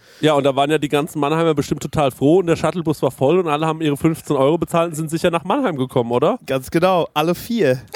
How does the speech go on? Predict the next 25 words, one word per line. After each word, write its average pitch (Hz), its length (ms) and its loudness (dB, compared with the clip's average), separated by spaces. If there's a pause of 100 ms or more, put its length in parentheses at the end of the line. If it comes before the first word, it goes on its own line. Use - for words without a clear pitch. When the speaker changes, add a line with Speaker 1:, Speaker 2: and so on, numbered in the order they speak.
(100)
Speaker 2:
<laughs> - 1600 -2
Speaker 1:
Und 185 100 -2
da 202 140 2
muss 226 140 2
man 214 180 2
dazu 208 320 0
sagen, 185 440 2 (300)
da 165 140 2
hab, - 220 -2 (240)
also, 131 280 -2 (180)
wir 170 180 0
haben 196 160 -2
gedacht, 165 260 -2
naja, 143 140 -2
es 143 80 -4
sind 151 100 -10
bestimmt 151 280 -8
viele 151 200 -4
Leute 143 260 2
in 117 100 -4
Mannheim. 165 640 -2 (280)
Dann 160 160 2
ist 185 120 2
uns 165 120 -4
aufgefallen, 147 640 -2